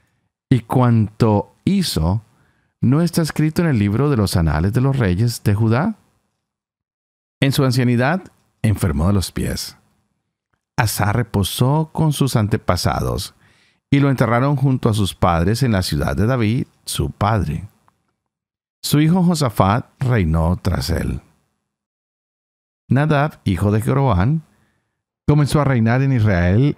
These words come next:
el año segundo de Asa, rey de Judá, y reinó dos años sobre Israel. Obró el mal a los ojos de Yahvé,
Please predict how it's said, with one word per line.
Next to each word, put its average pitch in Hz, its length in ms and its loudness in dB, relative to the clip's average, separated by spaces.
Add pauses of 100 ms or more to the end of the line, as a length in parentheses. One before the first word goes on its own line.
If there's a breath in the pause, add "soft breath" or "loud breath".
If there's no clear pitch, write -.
(120)
el 87 300 0
año 76 400 -2
segundo 78 760 -2
de 73 100 -4
Asa, 123 520 -2
rey 104 300 0
de 92 120 2
Judá, 104 400 0 (680)
y 147 100 2
reinó 147 480 2
dos 156 460 0
años 135 360 0
sobre 98 300 0
Israel. 65 500 -4 (920)
Obró 104 280 2
el 90 100 2
mal 90 360 2
a 101 100 2
los - 260 -4
ojos 90 280 -2
de 104 60 0
Yahvé, 147 340 0